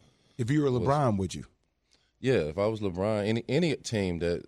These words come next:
Speaker 2: offered me, same way as Mike, any team that offered me, it don't matter if it's the Bulls or the Wizards, Bobcats,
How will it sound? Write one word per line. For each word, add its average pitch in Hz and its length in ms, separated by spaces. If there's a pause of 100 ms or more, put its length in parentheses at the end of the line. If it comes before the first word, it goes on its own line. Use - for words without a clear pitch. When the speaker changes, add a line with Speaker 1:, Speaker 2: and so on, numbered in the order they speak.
(120)
Speaker 2:
offered 82 360
me, 57 120
same 95 320
way 95 160
as 90 100
Mike, 95 340
any 92 220
team 85 280
that 80 120
offered 78 340
me, 67 260
it 82 100
don't 82 200
matter 82 200
if 80 120
it's 80 100
the 82 100
Bulls 80 420
or - 20
the 73 60
Wizards, 80 640 (180)
Bobcats, 82 680